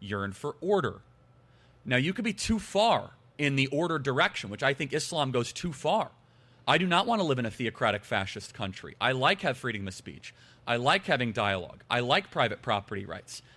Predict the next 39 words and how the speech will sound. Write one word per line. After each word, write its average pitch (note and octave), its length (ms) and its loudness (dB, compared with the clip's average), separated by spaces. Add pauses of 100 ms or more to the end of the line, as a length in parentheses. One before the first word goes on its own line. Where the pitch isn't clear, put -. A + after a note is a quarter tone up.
I A#2+ 100 2
like C3 300 2
entrepreneurship. B2+ 840 -4
That's A#2+ 180 0
why C#3+ 120 2
I B2 40 2
think B2+ 200 -4
the B2+ 80 -2
West G#2+ 340 -2
is G2+ 100 -8
the A2 80 -4
best, F3 440 -2 (320)
because A#2 240 -2
you A#2+ 80 -2
balance A2 520 0
order C3+ 460 0 (200)
with A2+ 140 -4
spontaneity B2 920 0 (340)
and A#2+ 260 0
unpredictability. B2+ 960 0 (340)
If - 100 -14
you B2 100 -2
just D#3 360 0
want C3+ 240 0
order, F#3 280 0
you C#3 120 -2
can C3+ 140 -4
live B2 140 0
in A#2 60 -4
Saudi B2+ 340 0
Arabia, A#2 540 -2 (180)
but C3 100 -8
that's D#3 180 -2
not G#3 160 -2
a G3 60 -2
free D#3+ 240 -8
society. C#3 680 -8 (680)
And, C3 180 2
but C3+ 160 2